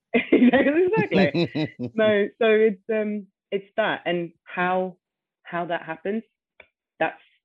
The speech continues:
Speaker 1: where it's different, you know. I think if I were to do a his-, a historical play, um, American history, just because I'm not very good at that,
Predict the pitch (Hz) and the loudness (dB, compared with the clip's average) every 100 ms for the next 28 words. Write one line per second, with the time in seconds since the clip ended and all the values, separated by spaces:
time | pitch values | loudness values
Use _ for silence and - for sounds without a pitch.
0 | _ 147 135 131 - - - 120 113 - | _ -2 0 -2 -6 -8 -8 -10 -12 -14
1 | 127 120 135 _ - - _ 135 127 139 | -12 -12 -12 _ -20 -20 _ -8 -4 -4
2 | 131 143 - 139 139 135 127 143 139 135 | -4 -6 -4 -2 -2 -4 -4 0 2 0
3 | 120 120 - 123 120 120 _ _ _ - | -4 -10 -16 -16 -16 -20 _ _ _ -12
4 | 151 - 151 139 131 131 - 127 123 123 | -12 -4 0 0 -2 -4 -4 -4 -2 -4
5 | 123 - - _ _ _ _ _ - 113 | -8 -16 -20 _ _ _ _ _ -8 -6
6 | 101 71 55 - _ _ - 156 151 143 | -6 -10 -14 -18 _ _ -4 0 2 2
7 | 143 127 139 - 123 117 160 151 156 165 | 0 -2 -2 -8 -14 -6 -4 -2 -2 0
8 | 143 139 139 135 135 139 135 131 127 127 | 2 2 2 0 -2 -2 0 0 -2 -4
9 | - 131 120 139 143 - 180 | -8 -10 -4 -2 -2 -2 -4